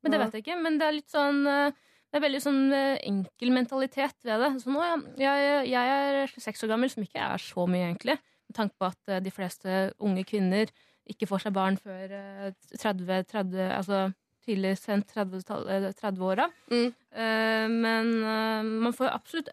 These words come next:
Speaker 1: ønske, men, eh, da føler jeg at man også begynner å, eh, ikke manipulere, men da drar man ofte folk som kanskje ikke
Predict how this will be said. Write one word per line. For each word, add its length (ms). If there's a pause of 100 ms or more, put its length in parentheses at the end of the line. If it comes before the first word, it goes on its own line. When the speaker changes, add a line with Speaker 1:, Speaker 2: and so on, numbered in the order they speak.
Speaker 1:
ønske, 640
men, 320
eh, 140
da 140
føler 260
jeg 20
at 60
man 120
også 220
begynner 240
å, 380 (1200)
eh, 640 (500)
ikke 160
manipulere, 720
men 100
da 100
drar 280
man 180
ofte 280
folk 340
som 160
kanskje 320
ikke 280